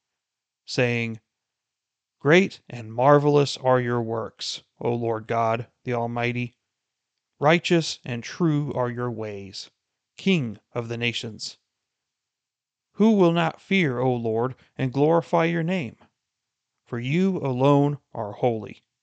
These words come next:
For all the nations will come and worship before you, for your righteous acts have been revealed." After these things I looked, and the temple of the tabernacle of testimony in heaven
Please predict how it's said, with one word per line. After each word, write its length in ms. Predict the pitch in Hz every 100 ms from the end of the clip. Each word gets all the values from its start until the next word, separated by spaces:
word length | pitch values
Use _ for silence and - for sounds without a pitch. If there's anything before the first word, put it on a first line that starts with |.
| _ _ _ _ _ _ _
For 120 | - -
all 320 | 143 160 175
the 140 | 165
nations 480 | 156 147 - 151 131
will 140 | 113
come 480 | - - 143 143 147 -
and 280 | - 113 104
worship 480 | 107 123 - 123 135
before 420 | 120 - 120 110
you, 240 | 104 98 - _ _ _ _ _ _ _ _
for 220 | 123 113
your 200 | 147 160
righteous 540 | 139 143 139 151 135 -
acts 480 | 123 117 - - - _
have 260 | - 113 110
been 240 | 110 107
revealed." 560 | 104 104 107 101 - - _ _ _ _ _ _ _ _ _ _ _ _ _ _ _ _ _ _ _ _ _ _ _ _ 170
After 240 | 180 233
these 220 | 214 196
things 400 | - 123 117 120 - _
I 140 | 131
looked, 480 | 139 147 - _ - _ _ _ _ _ -
and 260 | 135 135 - -
the 100 | 135
temple 560 | 180 196 220 208 -
of 160 | - 131
the 60 | 123
tabernacle 800 | - 143 151 156 147 139 160 151
of 140 | 143
testimony 880 | - 185 - 143 117 107 104 110 117
in 140 | 127 120
heaven 440 | 165 175 113